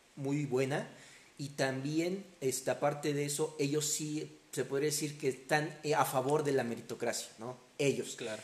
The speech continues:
Speaker 1: Sin embargo, cuando, siento yo que cuando tienes una empresa o cuando ha-, o, o ya se vuelve una empresa,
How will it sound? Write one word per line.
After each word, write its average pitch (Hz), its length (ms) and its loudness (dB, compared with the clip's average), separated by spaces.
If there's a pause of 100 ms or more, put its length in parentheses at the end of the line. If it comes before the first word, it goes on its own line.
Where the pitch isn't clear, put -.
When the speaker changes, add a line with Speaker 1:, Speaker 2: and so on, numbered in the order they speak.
(120)
Speaker 1:
Sin 156 200 0
embargo, 196 420 6
cuando, 160 400 0 (220)
siento 202 320 4
yo 202 180 10
que 190 80 -2
cuando 139 220 2
tienes 190 260 0
una 185 140 0
empresa 143 400 -2
o - 20 -8
cuando 120 380 -2
ha-, - 180 0
o, 131 180 0
o 135 40 0
ya 143 140 0
se 170 120 -2
vuelve 160 240 2
una 160 120 -4
empresa, 131 440 -4